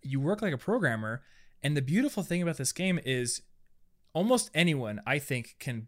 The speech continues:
build a solution to most of the problems, at least in the first part of the game. It will be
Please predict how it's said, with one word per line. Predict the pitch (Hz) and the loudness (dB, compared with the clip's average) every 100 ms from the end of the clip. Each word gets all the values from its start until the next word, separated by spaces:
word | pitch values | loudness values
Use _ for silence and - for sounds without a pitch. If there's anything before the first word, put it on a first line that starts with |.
| - | -4
build | 131 190 | 0 0
a | 202 | 0
solution | - 160 135 131 123 107 107 - _ - | 0 -2 -2 -2 -6 -8 -10 -14 _ -10
to | - 131 | -4 -2
most | 127 143 - | 0 -2 -2
of | 156 | -4
the | |
problems, | 135 131 113 113 104 107 - 123 | -2 -2 -2 -4 -6 -6 -8 -6
at | 131 | -4
least | 151 175 | -2 -2
in | |
the | 156 | -2
first | 143 139 | -2 -4
part | 143 120 | -4 -4
of | |
the | 110 | -6
game. | 104 73 - _ _ - - - | -10 -12 -16 _ _ -20 -20 -8
It | 127 | -4
will | 127 127 | -2 -2
be | 123 120 117 | -2 -2 -4